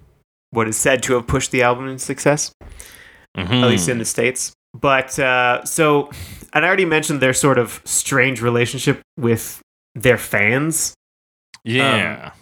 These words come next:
Speaker 1: and that's something they've mentioned where, like, they started out as this, like, mod band,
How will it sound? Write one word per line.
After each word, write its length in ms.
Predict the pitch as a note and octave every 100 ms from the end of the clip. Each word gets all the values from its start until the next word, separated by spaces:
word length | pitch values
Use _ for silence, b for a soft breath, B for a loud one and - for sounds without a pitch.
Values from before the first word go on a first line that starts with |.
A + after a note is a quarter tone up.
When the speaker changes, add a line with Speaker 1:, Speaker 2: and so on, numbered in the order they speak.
| -
Speaker 1:
and 200 | C3 B2
that's 140 | C3 -
something 340 | C#3 B2+ A#2+
they've 220 | B2 A2
mentioned 440 | A#2+ B2 - A#2 A2
where, 140 | A#2
like, 240 | A#2 A2+
they 100 | C3+
started 320 | C3 E3 D#3 C#3+
out 120 | C#3
as 160 | C3
this, 180 | B2+ B2+
like, 140 | B2+ A2
mod 560 | G#2+ G#2+ A2+ A#2+ G#2+
band, 520 | - G2 F#2 G2 G#2+